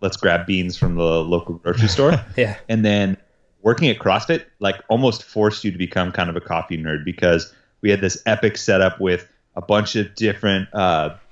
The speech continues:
Speaker 1: Melita pour overs and Hario V sixty pour overs.
Speaker 2: Jeez.
Speaker 1: With, um, we had a, one of the full, like,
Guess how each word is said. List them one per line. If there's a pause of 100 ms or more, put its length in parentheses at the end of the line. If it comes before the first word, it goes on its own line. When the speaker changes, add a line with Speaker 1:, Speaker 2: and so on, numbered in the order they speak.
(500)
Speaker 1:
Melita
pour
overs
and
Hario
V
sixty
pour
overs.
Speaker 2:
Jeez. (300)
Speaker 1:
With,
um, (380)
we
had
a,
one
of
the
full,
like,